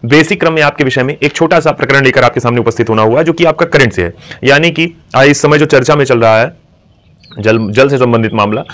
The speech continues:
उसी के संबंध में एक कार्यक्रम स्टार्ट किया गया अभी हाल ही में, और जिसका नाम है Catch the Rain प्रोग्राम। साथियों, ये Catch the Rain नाम का प्रोग्राम है,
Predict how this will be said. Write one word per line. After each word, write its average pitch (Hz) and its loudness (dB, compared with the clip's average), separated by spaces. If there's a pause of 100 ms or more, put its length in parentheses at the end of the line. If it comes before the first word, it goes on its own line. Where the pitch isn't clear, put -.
(240)
उसी 156 2
के 170 0
संबंध 156 0
में 151 0
एक 151 -4
कार्यक्रम 135 0
स्टार्ट 123 -2
किया 123 0
गया 120 2
अभी 113 2
हाल 107 2
ही 107 -2
में, 117 -4 (260)
और 127 0
जिसका 135 0
नाम 131 2
है 131 2 (1120)
Catch 156 4
the 139 4 (640)
Rain 107 0
प्रोग्राम। 85 -8 (460)
साथियों, 143 0 (300)
ये 160 0 (200)
Catch 147 4
the 139 2
Rain 135 0
नाम 127 0
का 127 -2
प्रोग्राम 117 0
है, 147 -10